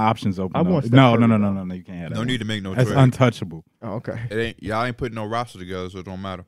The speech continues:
Speaker 3: Tim Duncan, two thousand three, man. Twenty-three, thirteen,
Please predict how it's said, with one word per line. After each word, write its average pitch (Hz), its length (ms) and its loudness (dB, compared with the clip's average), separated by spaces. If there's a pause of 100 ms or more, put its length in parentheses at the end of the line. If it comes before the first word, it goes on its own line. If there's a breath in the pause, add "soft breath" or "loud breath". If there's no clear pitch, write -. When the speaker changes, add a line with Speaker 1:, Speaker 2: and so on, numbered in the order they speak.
(960)
Speaker 3:
Tim 160 220 -4
Duncan, 135 280 -2
two 127 140 -8
thousand 107 400 -4
three, 92 160 -10
man. 87 180 -10 (1000)
Twenty-three, 135 600 -4 (200)
thirteen, 117 600 0